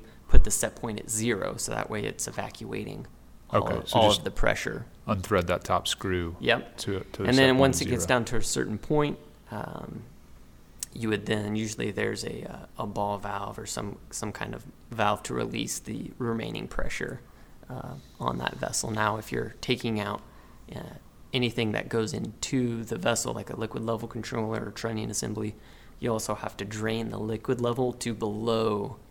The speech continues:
Speaker 1: that connection point. 'Cause even though there may not be any pressure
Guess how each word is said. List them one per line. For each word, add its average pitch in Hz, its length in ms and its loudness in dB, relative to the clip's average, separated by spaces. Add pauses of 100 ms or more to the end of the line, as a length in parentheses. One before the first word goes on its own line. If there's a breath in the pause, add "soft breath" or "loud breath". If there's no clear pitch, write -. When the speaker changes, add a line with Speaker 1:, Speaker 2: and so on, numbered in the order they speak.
Speaker 1:
that - 200 -6
connection - 520 -10
point. - 320 -6 (720 loud breath)
'Cause 110 300 -2
even 123 260 0
though 117 140 4
there 107 140 2
may 110 200 2
not 107 160 -6
be 110 140 -2
any 101 160 -4
pressure 135 640 8